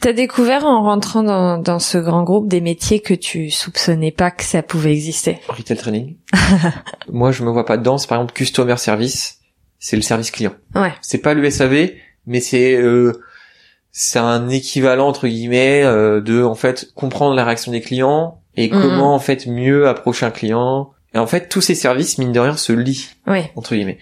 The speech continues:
Speaker 2: Bah, le retail training, en fait, ça sert aussi aux sales, parce que du coup, c'est, enfin, c'est aux sales,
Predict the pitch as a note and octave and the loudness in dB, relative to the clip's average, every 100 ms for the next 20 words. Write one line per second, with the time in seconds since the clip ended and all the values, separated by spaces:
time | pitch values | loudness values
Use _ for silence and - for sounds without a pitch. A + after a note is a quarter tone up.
0 | - A2+ A#2 B2+ C3+ C3+ C#3 - C#3 C#3 | -6 0 2 4 2 2 -2 0 -2 0
1 | A#2 A#2+ C3 A#2 - C3 B2+ - _ _ | 0 0 0 -2 0 0 0 -4 _ _
2 | - A2+ - A2+ G#2+ E3 A3 G#3 - - | -2 0 2 2 2 2 0 -2 -8 -4
3 | A2 - G#2+ G#2 G2+ B2+ B2+ B2 - - | -4 0 -2 -2 0 2 2 0 -2 -4
4 | G2 G#2 F#2+ F#2+ | -4 -2 -2 0